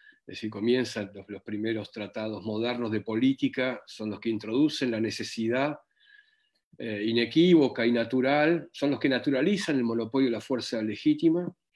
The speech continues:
como un mito, como un cuentito, eh, eh, eh,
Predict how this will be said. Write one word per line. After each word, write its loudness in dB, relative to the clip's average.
como -4
un 2
mito, 4
como 0
un 0
cuentito, -2
eh, -10
eh, -16
eh, -16